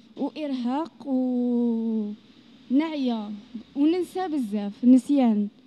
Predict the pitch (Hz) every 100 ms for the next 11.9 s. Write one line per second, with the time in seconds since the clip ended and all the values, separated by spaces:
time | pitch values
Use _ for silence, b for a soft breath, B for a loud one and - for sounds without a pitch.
0 | b b b b _ _ _ _ 262 294
1 | 294 370 415 320 320 - 285 339 320 302
2 | 254 269 339 320 311 285 269 254 247 254
3 | 254 247 240 233 294 330 294 311 285 240
4 | 262 294 285 254 269 233 262 247 240 294
5 | 403 b b b b b b _ _ 247
6 | 240 233 233 220 220 214 - _ _ _
7 | _ - - 330 302 285 311 330 311 294
8 | 302 302 285 277 294 285 277 262 269 -
9 | 320 302 277 262 247 - 254 294 247 269
10 | - 247 - 285 269 247 233 226 214 214
11 | 208 202 208 247 233 240 233 214 208